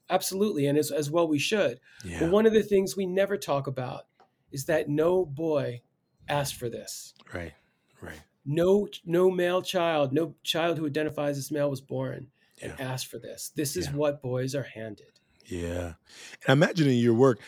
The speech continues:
Speaker 2: you said a word that I've, that I heard, and I wanna make, say it out loud. What I've found in my, in this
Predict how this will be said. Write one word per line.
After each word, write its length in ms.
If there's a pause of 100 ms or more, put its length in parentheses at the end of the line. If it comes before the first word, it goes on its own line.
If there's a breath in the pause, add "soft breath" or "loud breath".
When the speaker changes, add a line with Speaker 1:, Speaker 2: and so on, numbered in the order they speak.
(120 loud breath)
Speaker 2:
you 180
said 180
a 60
word 320
that 140
I've, 220 (280 soft breath)
that 100
I 100
heard, 360
and 100
I 60
wanna 240
make, 240
say 220
it 120
out 160
loud. 340 (400 loud breath)
What 160
I've 200
found 260
in 60
my, 320 (240)
in 220
this 240